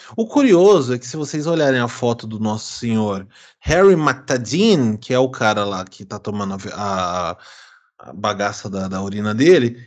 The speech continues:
ele fala que ele tem, que ele, que ele tá dez anos mais jovem. Mas ele tem trinta e quatro anos e ele tem cara de quem tem trinta e quatro anos. Ele tem cara de t-, quem tem trinta e quatro anos e não bate bem. Que pode explicar a questão dele tomar,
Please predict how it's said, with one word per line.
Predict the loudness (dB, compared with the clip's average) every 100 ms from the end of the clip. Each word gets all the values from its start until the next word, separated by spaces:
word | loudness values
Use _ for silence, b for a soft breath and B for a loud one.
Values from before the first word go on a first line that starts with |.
| -6
ele | -4
fala | 0 2 2
que | 0
ele | -4
tem, | -2 -2 0 -2
que | -2
ele, | -2 -2
que | -2
ele | -4
tá | 0 2
dez | 2 0
anos | -2
mais | -2 -2
jovem. | 2 2 2 -2 -10 B B B
Mas | 0 4 4 4
ele | 2 0
tem | 2 2
trinta | 0 -2 -4
e |
quatro | 0 0 0 2
anos | 2 2 -2
e | -4
ele | -6
tem | -4 -6
cara | 0 0 0
de | -4
quem | -4 -4
tem | -4 -6
trinta | -6 -6 -4 -6
e |
quatro | 0 0 2 2
anos. | 2 2 -2 -10 -20 _ B B B B
Ele | 0 0
tem | 0 -4
cara | 2 2 2
de | -4
t-, | -12
quem | -10 -4 -2
tem | 0 0
trinta | 0 0 0
e | 0
quatro | 0 2 2
anos | 0 0 -2
e |
não | 0 2 2
bate | 4 4 2 -2 -4
bem. | 2 4 4 2 -2 -10 _ _ _ b b b _
Que | -6
pode | -2 -2
explicar | -2 -8 -6 2 2 2
a |
questão | 0 -8 -8 -6
dele | -4 -4
tomar, | -4 0 0 0